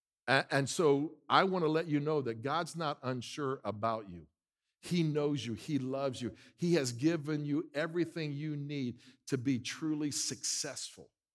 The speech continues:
And because of Christ in you, okay, you are valued simply for being yourself. And you can rest in his accomplishments instead of your accomplishments.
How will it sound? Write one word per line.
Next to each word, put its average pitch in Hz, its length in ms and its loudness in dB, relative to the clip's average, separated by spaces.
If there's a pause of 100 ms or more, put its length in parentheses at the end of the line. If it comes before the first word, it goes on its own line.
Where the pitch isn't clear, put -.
(400)
And 135 180 4
because 156 540 0
of 131 160 -2
Christ 170 600 -4
in 165 300 2
you, 98 240 -4 (560)
okay, 113 240 0
you 151 280 0
are 123 100 0
valued 120 600 -6 (260)
simply 117 800 -4 (1000)
for - 140 -20
being 131 240 2
yourself. 143 500 -4 (680)
And 110 180 -4
you 151 180 -2
can 120 460 -6 (160)
rest 139 460 -2
in 113 180 -2 (140)
his 185 240 2
accomplishments 101 920 -12 (440)
instead 113 380 -2
of 110 120 -2
your 117 220 -4
accomplishments. - 880 -16